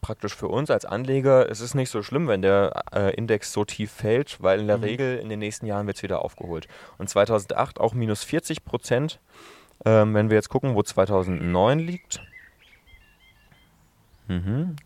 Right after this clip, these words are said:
Speaker 1: genau, da ist er auch zwischen zwanzig und dreißig Prozent gestiegen.
Speaker 2: Mhm.
Speaker 1: Und es gab zwei Jahre, da ist er über vierzig Prozent gestiegen und das war neunzehnhundertdreiundneunzig, weil ich da geboren wurde, logisch, und neunzehnhundertsiebenundneunzig.
Speaker 2: Das ist eine interessante Grafik, kann man die irgendwie da reinhalten? Also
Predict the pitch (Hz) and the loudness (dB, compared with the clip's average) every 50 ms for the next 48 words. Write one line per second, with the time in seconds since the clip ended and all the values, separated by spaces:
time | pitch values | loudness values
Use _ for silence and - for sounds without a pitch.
0 | _ - 120 92 87 82 85 98 104 110 - 139 82 85 113 - - 110 110 107 | _ 0 0 2 4 2 4 4 4 4 4 2 2 2 0 0 -4 -6 -6 -6
1 | - - 98 104 107 101 107 101 90 - 101 95 92 95 92 - - 95 - - | -2 0 0 0 0 -4 -8 -8 -6 -2 -2 -2 -2 -2 -8 -8 -8 -8 -6 -8
2 | 85 82 - - 113 104 - 85 80 87 92 _ _ _ _ _ _ _ _ _ | -10 -10 -10 -10 -10 -8 -8 -10 -10 -12 -16 _ _ _ _ _ _ _ _ _
3 | _ _ _ - - - - _ _ _ _ - 107 104 - - 113 - - - | _ _ _ -20 -20 -20 -20 _ _ _ _ -2 -2 0 2 2 0 0 2 4
4 | 95 110 139 143 143 147 139 127 127 127 - 110 113 - 117 104 110 - - 151 | 4 6 6 6 4 4 4 2 2 0 2 -2 -4 -4 0 -2 -2 0 0 -4
5 | 165 - - 175 - - 160 - - 151 143 139 - 147 131 - - 131 131 131 | -4 -4 -6 -12 -6 -6 -6 -4 -2 -4 -4 -4 -8 -12 -14 -10 -8 -6 -6 -4
6 | 131 117 107 101 104 - 110 104 104 104 101 101 - 104 90 - - - - 107 | -4 -2 0 -2 -2 0 0 0 2 2 0 0 -2 -4 -4 -4 -4 -2 0 0
7 | 139 151 143 139 143 139 - 143 139 - - _ _ _ _ _ _ _ _ _ | 2 2 0 0 0 -2 -6 -10 -12 -12 -18 _ _ _ _ _ _ _ _ _
8 | _ _ - 95 87 104 - 107 98 95 92 87 95 101 120 131 117 123 131 127 | _ _ -4 -2 -2 -2 -2 -2 -2 -2 -2 2 2 2 2 2 4 4 4 4
9 | 120 104 98 110 117 131 131 127 - - _ - - - - - - - 113 110 | 4 4 2 2 4 4 2 0 -2 -12 _ -20 -20 -20 -20 -20 -4 0 2 2
10 | 110 110 - 113 101 95 95 - 104 95 92 - - 95 90 92 87 82 76 80 | 2 2 2 2 2 2 2 0 -2 -2 -2 -2 -4 -6 -6 -4 -4 -4 -4 -6
11 | 82 - - 87 - - - _ _ _ _ - - _ _ - - 104 92 - | -8 -10 -12 -14 -14 -14 -20 _ _ _ _ -20 -20 _ _ -16 -12 -10 -6 -2
12 | 120 120 113 120 107 110 113 117 123 117 113 - - 95 98 143 - - 113 - | 0 2 2 2 0 2 2 2 2 2 -4 -6 0 2 2 2 2 -2 -8 -6
13 | - 95 95 98 104 98 92 101 104 92 98 87 85 87 113 139 131 135 127 - | -6 -8 -6 -6 -6 -6 -4 -6 -4 -4 -4 -4 -4 -4 -4 -4 -4 -6 -6 -4
14 | - 120 113 107 95 107 101 92 | -4 -4 -2 0 2 2 2 2